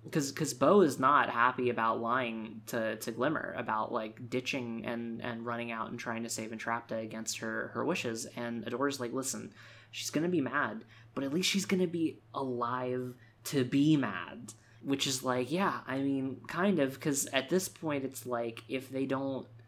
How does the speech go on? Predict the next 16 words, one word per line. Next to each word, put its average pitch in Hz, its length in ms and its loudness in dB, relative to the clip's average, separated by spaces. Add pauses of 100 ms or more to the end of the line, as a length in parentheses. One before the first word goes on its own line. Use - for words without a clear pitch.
do 170 240 4
something, 123 720 0
the 123 60 0
whole 131 200 -2
planet's 143 480 0
gonna 120 220 0
blow 113 280 0
up, 120 240 2
and 123 140 0
then 123 360 -2
none 135 300 0
of 131 120 0
this 135 200 -2
even 135 300 -2
matters. - 480 -6
Like, 139 300 -4